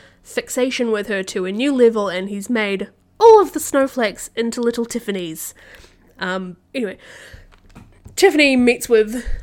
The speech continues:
the coven. No one's noticed the snowflakes that look like her, and she's kind of bummed about it. And I feel called out.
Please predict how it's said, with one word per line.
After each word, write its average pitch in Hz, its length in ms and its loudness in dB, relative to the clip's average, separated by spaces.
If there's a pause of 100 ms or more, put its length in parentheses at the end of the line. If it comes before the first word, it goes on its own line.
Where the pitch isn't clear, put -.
(140)
the 262 140 0
coven. 240 540 0 (320)
No 233 180 4
one's 240 240 2
noticed 220 480 2
the 226 80 -4
snowflakes 226 640 -2
that 180 120 -4
look 370 200 -4
like 214 200 0
her, 185 280 -2 (280)
and 269 100 -8
she's 349 160 0
kind 349 340 -2
of 302 100 -2
bummed 277 280 4
about 165 300 0
it. 147 240 -8 (920)
And 247 160 2
I 214 200 0 (180)
feel 392 340 2
called 392 440 2
out. 147 300 2